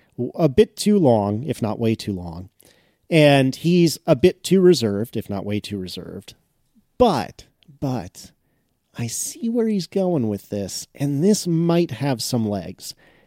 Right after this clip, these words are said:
And in that sense, I'm very proud of what I accomplished. And I've set a-, and I've accomplished what I set out to accomplish, which is make something that I'm not yet anyway, deeply embarrassed by.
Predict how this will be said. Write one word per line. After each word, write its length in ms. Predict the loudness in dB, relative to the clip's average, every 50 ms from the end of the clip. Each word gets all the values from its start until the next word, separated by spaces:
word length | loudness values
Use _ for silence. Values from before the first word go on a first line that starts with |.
| _ _ 0
And 180 | 2 4 4
in 160 | 4 4 2 2
that 260 | 2 2 0 -2 -4
sense, 500 | -8 -6 -6 -6 -6 -6 -8 -12 -12 -8
I'm 180 | -6 -4 -4
very 260 | -2 0 0 0 0 -2
proud 300 | -4 -4 -4 -4 -4 -6
of 100 | -6 -6
what 100 | -8 -8
I 100 | -8 -10
accomplished. 520 | -12 -12 -14 -14 -14 -12 -12 -12 -8 -4
And 100 | -2 -2
I've 120 | -2 -2
set 180 | 0 0 0 0
a-, 80 | 0 0
and 120 | 0 0
I've 160 | 0 0 0 -2
accomplished 640 | -4 -2 -2 -2 -2 0 -2 -2 -2 -2 -6 -10 -6 -2
what 120 | 0 2
I 40 | 2
set 200 | 2 0 0 -2
out 160 | -2 -4 -4 -6
to 60 | -6
accomplish, 480 | -8 -8 -10 -12 -12 -12 -14 -12 -6 -6
which 200 | -6 -2 2 2
is 260 | 4 4 2 0 -6 _ _ _ _ _ _ _ _ _ _ _ _
make 560 | -12 -12 -6 -2 0 4 6 6 4 4 0
something 420 | -4 -2 -2 -2 0 0 0 0 0
that 120 | 0 0 0
I'm 160 | 0 0 0
not 200 | -2 -2 -4 -8 -14 _ _ _ _ _ _
yet 320 | -8 -4 -2 -2 -2 -4 -6
anyway, 480 | -6 -6 -6 -6 -6 -6 -6 -8 -8 -10 -12 -14 -12 -4
deeply 400 | -2 0 0 0 -2 -2 -2 -2
embarrassed 500 | -2 -4 -6 -8 -12 -10 -12 -12 -12 -12
by. 280 | -14 -16 -16 -18 -20